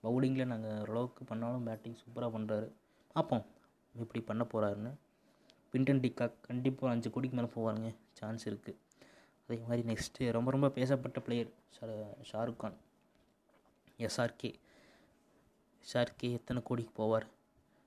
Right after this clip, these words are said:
<laughs> எல்லாரும் ரொம்ப ஆவலோட தமிழ், தமிழ் பிளேயர்ஸ் எல்லாரும் பார்த்துட்டு இருக்காங்க. தெரிஞ்சு ஒரு அஞ்சு கோடிக்கு மேல போவார்னு நினைக்கிறேன். பத்து கோடியே போனாலும் ஆச்சரியப்படுறதுக்குள்ள. ஒரு ஆட்ட டேலண்ட்டுங்க. தோனியெல்லாம் கூட ஃபினிஷ் பண்ணது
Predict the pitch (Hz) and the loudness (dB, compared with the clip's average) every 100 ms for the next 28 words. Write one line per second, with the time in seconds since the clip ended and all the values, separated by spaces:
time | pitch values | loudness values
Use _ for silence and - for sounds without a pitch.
0 | _ _ - - 127 139 - - - - | _ _ -10 -2 0 0 -2 -12 -20 -14
1 | - 123 120 123 117 110 107 110 117 131 | -2 4 4 4 0 -2 -6 -4 0 4
2 | 120 117 120 123 - 117 117 117 120 120 | 4 4 2 2 0 -2 0 0 0 0
3 | 117 113 113 113 113 110 107 113 113 113 | -2 -2 -4 -6 -4 -4 -6 -6 -8 -8
4 | 104 101 - - _ - 135 151 160 135 | -8 -10 -16 -20 _ -10 -2 4 6 8
5 | 123 127 135 135 127 123 120 120 120 117 | 6 6 6 6 4 2 2 0 0 -2
6 | 110 110 - - - - 156 147 151 175 | -4 -6 -10 -16 -16 -2 2 6 8 8
7 | 160 147 143 120 127 123 123 113 - 113 | 6 4 4 2 2 2 2 -2 -4 -4
8 | 113 - _ - - - - - 117 127 | -4 -10 _ -20 -20 -20 -20 0 4 4
9 | 127 120 117 120 113 107 _ _ _ _ | 4 0 0 -2 -6 -10 _ _ _ _
10 | - - - - 127 127 127 135 131 127 | -20 -20 -20 -4 2 4 6 4 4 2
11 | 123 131 123 - 123 | 0 0 -2 0 0